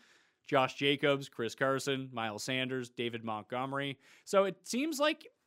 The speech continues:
he's a worthwhile value if you wanna take that gamble. I feel like real hardos in the fantasy football community just, like, can't take him. Like, you don't wanna take a running back there, but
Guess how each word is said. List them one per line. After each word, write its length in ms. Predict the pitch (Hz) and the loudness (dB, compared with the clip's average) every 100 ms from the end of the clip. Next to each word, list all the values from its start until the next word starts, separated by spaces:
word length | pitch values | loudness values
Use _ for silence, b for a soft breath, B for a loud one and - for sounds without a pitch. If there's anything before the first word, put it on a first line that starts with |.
| _ | _
he's 200 | 180 196 | -4 2
a 60 | 202 | 2
worthwhile 720 | 170 247 349 - 185 202 196 | 4 2 2 0 2 4 2
value 500 | 135 135 147 147 147 | 6 6 6 2 0
if 160 | 139 | -4
you 80 | 139 | -4
wanna 200 | 135 131 | -6 -6
take 220 | 123 123 | -6 -6
that 200 | 123 117 | -4 -4
gamble. 300 | - 110 104 | -4 -8 -6
I 80 | 110 | -6
feel 280 | 120 214 247 | -6 -4 0
like 300 | 226 202 185 b b b | 4 2 2 b b b
real 280 | 143 160 151 | 2 4 4
hardos 540 | - 143 139 127 117 | 6 4 4 0 -2
in 80 | 120 | -4
the 80 | 117 | -6
fantasy 400 | 127 123 117 117 | -6 -6 -8 -8
football 380 | 120 113 113 107 | -8 -4 -4 -4
community 360 | 117 110 107 | -10 -10 -10
just, 140 | 107 107 | -12 -12
like, 180 | 104 | -14
can't 240 | - 139 104 | -12 -12 -12
take 220 | 98 87 | -14 -20
him. 60 | _ _ _ _ _ _ | _ _ _ _ _ _
Like, 160 | 101 95 | -12 -8
you 80 | 120 | -4
don't 160 | 131 | -2
wanna 160 | 127 120 | -2 -4
take 160 | 123 | -6
a 40 | 113 | -6
running 280 | 113 110 107 | -6 -6 -6
back 240 | 107 104 | -8 -6
there, 180 | 117 117 | -4 -4
but 260 | 117 117 | -2 -4